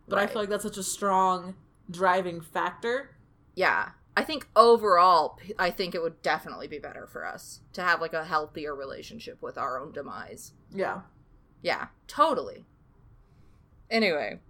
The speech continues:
Speaker 2: huge digression. Okay, so we're actually only going forward, uh, like, fifty years,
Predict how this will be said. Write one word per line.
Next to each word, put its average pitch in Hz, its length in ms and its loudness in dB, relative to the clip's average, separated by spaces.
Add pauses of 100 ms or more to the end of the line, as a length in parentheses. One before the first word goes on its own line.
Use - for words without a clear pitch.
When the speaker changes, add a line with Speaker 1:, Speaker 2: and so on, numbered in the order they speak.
(180)
Speaker 2:
huge 311 680 -2
digression. 160 640 -2 (1400)
Okay, 208 440 4
so 233 1040 6
we're 247 120 8
actually 453 380 4
only 381 180 0
going 269 300 4
forward, 226 340 4
uh, 180 440 6
like, 165 200 -2
fifty 202 220 -2
years, 170 560 0